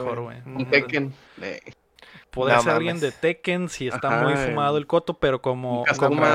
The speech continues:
Speaker 3: acá.
Speaker 1: eh, como este pack de D L C va más por el lado del negocio, yo creo que
Speaker 3: Ujú.
Speaker 1: no vamos a ver ese, esos personajes ya, güey.
Speaker 3: Sí,
Speaker 1: Esos
Speaker 3: man.
Speaker 1: personajes nicho no los vamos a ver, güey. Yo creo que ya van a ser personajes como Steve, güey, que
Speaker 3: Ujú.
Speaker 1: representan algo para la industria,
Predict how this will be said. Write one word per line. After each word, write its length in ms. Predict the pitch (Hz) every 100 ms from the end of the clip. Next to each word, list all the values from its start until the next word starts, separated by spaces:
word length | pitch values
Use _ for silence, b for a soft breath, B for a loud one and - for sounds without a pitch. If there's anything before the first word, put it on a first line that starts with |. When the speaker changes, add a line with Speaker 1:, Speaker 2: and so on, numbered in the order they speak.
| 131
Speaker 3:
acá. 280 | 143 156 - _ b b b b b _
Speaker 1:
eh, 140 | - -
como 300 | 160 151 147
este 680 | 165 - 196 196 180 147 - _
pack 260 | 156 -
de 160 | 170 170
D 80 | 165
L 140 | 160
C 160 | - 160
va 160 | 160 165
más 260 | 160 156
por 160 | - 160
el 80 | 135
lado 140 | 151
del 220 | 151 127
negocio, 480 | 113 120 170 - 262 -
yo 180 | 143
creo 180 | - 139
que 360 | - 147 139 120
Speaker 3:
Ujú. 80 | 135
Speaker 1:
no 140 | 135 139
vamos 280 | 139 139
a 40 | 123
ver 140 | 123
ese, 220 | 127 - 131
esos 300 | 127 131 147
personajes 460 | - - 120 120 120
ya, 80 | 113
güey. 160 | 117
Speaker 3:
Sí, 60 | 120
Speaker 1:
Esos 140 | 127
Speaker 3:
man. 80 | 110
Speaker 1:
personajes 460 | 104 131 135 - 160
nicho 360 | 165 196 -
no 100 | 165
los 80 | 143
vamos 200 | 139 135
a 60 | 131
ver, 120 | 120
güey. 120 | 123 131
Yo 140 | 123
creo 160 | 135 131
que 120 | 135
ya 140 | 135
van 140 | 143 143
a 40 |
ser 160 | 147 139
personajes 760 | 147 131 117 117 135 - - - _ _
como 200 | - 120
Steve, 280 | 120 - 135
güey, 200 | 123 107 -
que 360 | 120 107 107 - b b
Speaker 3:
Ujú. 280 | 127 120 113 -
Speaker 1:
representan 500 | 120 120 123 143 160
algo 180 | 165 175
para 120 | 147
la 40 | 123
industria, 400 | 123 170 202